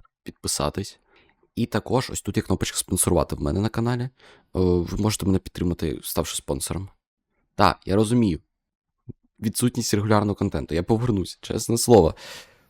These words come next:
Потрохи, поступово, але будемо робити. Будемо. Годинка на день, але буде. Будемо рухатись. А загалом дякую вам усім за перегляд.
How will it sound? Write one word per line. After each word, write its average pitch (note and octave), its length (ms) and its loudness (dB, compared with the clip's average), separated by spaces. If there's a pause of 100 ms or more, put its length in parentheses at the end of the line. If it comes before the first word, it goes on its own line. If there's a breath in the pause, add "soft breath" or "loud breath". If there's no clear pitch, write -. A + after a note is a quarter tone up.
(120)
Потрохи, A#2 580 2
поступово, G#2 640 0
але G#2+ 160 4
будемо G#2+ 380 4
робити. F2+ 420 0
Будемо. F#2+ 600 2 (680)
Годинка A#2+ 460 6
на A#2 100 4
день, F#2 280 2 (260)
але G2+ 200 4
буде. F2+ 380 -2 (240)
Будемо F#2+ 380 0
рухатись. - 460 -10 (580)
А A#2 100 -4
загалом A2+ 440 2
дякую A#2+ 520 0
вам A#2 380 0
усім C3+ 360 2
за C3 180 2
перегляд. C3 640 0